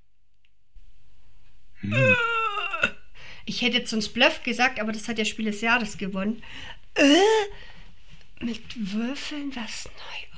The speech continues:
Speaker 2: aufgelegt worden.
Speaker 1: Hat es, äh, in s-, ach so, sind unterschiedliche Namen. Mm, mm, mm, mm. Hat es Tiere in seinem Thema?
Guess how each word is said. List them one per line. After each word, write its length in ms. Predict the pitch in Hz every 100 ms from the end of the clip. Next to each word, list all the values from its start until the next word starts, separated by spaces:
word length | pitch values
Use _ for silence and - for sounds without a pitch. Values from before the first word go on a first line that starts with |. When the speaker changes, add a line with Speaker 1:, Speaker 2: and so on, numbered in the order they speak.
| -
Speaker 2:
aufgelegt 880 | - - - - - - - - - -
worden. 320 | - - - - - - - - - -
Speaker 1:
Hat 320 | - 143 147 190
es, 320 | 196 - -
äh, 360 | 151 147 147 151
in 160 | 143 139
s-, 180 | 120 -
ach 120 | -
so, 300 | - 120 110
sind 180 | 95 104
unterschiedliche 580 | 101 113 - - 104 107
Namen. 380 | 101 101 95 -
Mm, 520 | 98 98 98 95 104
mm, 280 | 98 104 98
mm, 320 | 104 92 107
mm. 340 | 98 - 104 107 - -
Hat 200 | 139 139
es 180 | 147 -
Tiere 440 | - 131 160 190 202
in 160 | 202
seinem 360 | 180 190 202 -
Thema? 540 | - 185 214 226 269